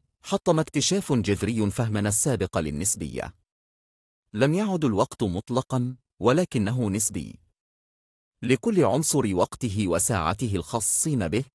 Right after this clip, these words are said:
ويمكن أن تلتقي ساعتان متزامنتان مسبقا على مسارات مختلفة عبر الفضاء مرة أخرى وتعرضان أوقاتا مختلفة.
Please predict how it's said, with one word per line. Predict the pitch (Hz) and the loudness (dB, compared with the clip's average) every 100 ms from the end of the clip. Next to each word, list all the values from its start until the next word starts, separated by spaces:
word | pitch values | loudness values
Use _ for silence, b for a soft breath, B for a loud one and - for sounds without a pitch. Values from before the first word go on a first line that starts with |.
| _ _ | _ _
ويمكن | 98 113 190 - 170 | 2 4 2 2 2
أن | 110 110 | 2 2
تلتقي | 90 87 147 - 139 | 0 0 -4 0 2
ساعتان | 117 127 90 82 - 156 135 | 2 2 2 0 0 0 0
متزامنتان | 98 107 107 113 107 98 87 - 156 143 104 | 0 0 0 2 2 2 0 0 0 0 0
مسبقا | 92 - 139 - 127 | 0 0 -2 -2 0
على | 82 82 | 0 0
مسارات | 78 95 - 95 101 147 | 0 0 0 0 -2 0
مختلفة | 127 95 - - 127 117 127 | 0 0 -2 -2 -2 -2 -2
عبر | 110 82 95 98 | -2 0 0 0
الفضاء | 90 - 87 123 - | -2 -2 -2 -2 0
مرة | 95 92 117 113 | -2 -2 -2 -2
أخرى | 92 - - 135 | -4 -4 -4 -2
وتعرضان | 104 87 95 95 87 80 143 156 101 | 0 0 -2 -2 -2 -2 -2 0 0
أوقاتا | 80 - 139 143 104 | -2 -2 -6 -2 -2
مختلفة. | 80 80 - 139 80 - 64 | -2 -4 -6 -6 -4 -6 -8